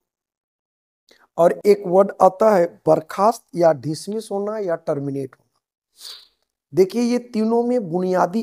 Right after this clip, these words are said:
अंतर क्या है। इसमें एक वर्ड जो होता है लाइन हाजिर, पहला चीज कि ये पुलिस डिपार्टमेंट से है। मान लिया जाए कि कोई थानेदार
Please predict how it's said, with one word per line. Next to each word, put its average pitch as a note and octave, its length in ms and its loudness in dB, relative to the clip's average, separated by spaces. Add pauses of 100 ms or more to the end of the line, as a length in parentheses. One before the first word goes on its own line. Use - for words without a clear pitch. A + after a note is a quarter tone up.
(120)
अंतर E3 320 2
क्या A2+ 220 -2
है। A2+ 160 -12 (440)
इसमें A#3 300 -2
एक A#3+ 440 -2
वर्ड G#3+ 220 2
जो G#3+ 160 0 (160)
होता F#3+ 260 0
है A3+ 100 0
लाइन F3 340 2
हाजिर, A#2+ 380 -10 (320)
पहला A3 320 6
चीज B3 280 -4
कि A#3+ 140 -8
ये A3+ 180 0
पुलिस G3+ 400 -4
डिपार्टमेंट G3 580 -2
से A3 180 -10
है। B3 100 -8 (680)
मान G#3 320 2
लिया A#3 200 4
जाए A#3 240 0
कि B3 160 -10
कोई A3 260 0
थानेदार E3+ 600 -2